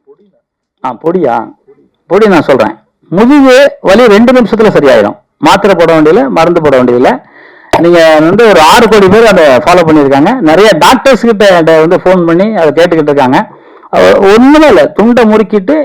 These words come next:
நான், எனக்கு வந்து எல் ஒன், எல் டூ, எல் ஃபோர், எல் ஃபைவ் ஆக்சிடென்ட் ஆகி உடைஞ்சு போச்சு. ஆபரேஷன் பண்ணேன்னு சொன்னாங்க. எனக்கு வந்து ஒரு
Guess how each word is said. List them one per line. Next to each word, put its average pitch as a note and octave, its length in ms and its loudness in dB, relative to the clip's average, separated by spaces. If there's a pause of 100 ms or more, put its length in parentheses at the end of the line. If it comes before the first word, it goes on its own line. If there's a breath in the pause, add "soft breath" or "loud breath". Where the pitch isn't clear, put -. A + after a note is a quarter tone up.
(160)
நான், F3+ 180 2
எனக்கு G3 220 -2
வந்து A3+ 220 0
எல் G#3 160 0
ஒன், A#3+ 180 0
எல் G3 160 -2
டூ, A#3+ 160 0
எல் F#3 160 0
ஃபோர், A3 220 0
எல் D#3 100 -2
ஃபைவ் D3 220 0
ஆக்சிடென்ட் E3 340 -2
ஆகி F3 140 2 (640)
உடைஞ்சு F3 260 0
போச்சு. G#3 240 0 (560 loud breath)
ஆபரேஷன் F#3 360 0
பண்ணேன்னு F3 300 0
சொன்னாங்க. D#3+ 280 0 (160)
எனக்கு D3+ 200 0
வந்து F#3 160 0 (400)
ஒரு C#3 120 0